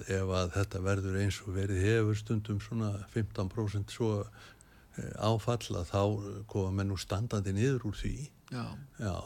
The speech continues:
Speaker 1: já, en það er kostur að hafa eigin gjaldmiðil og, og að láta hann, eh, síga og, og,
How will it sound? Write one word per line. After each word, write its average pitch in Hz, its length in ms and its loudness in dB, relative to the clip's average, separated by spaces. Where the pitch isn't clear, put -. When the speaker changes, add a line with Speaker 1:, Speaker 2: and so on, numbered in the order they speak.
Speaker 1:
já, 143 100 -2
en 107 80 0
það 113 220 4
er 110 60 2
kostur - 720 0
að 107 180 -2
hafa 107 480 2
eigin 127 360 2
gjaldmiðil 107 960 0
og, 98 340 -2
og 101 180 4
að 104 80 0
láta 104 320 0
hann, 120 320 0
eh, 101 920 -6
síga 110 560 2
og, 107 240 -2
og, 101 240 -8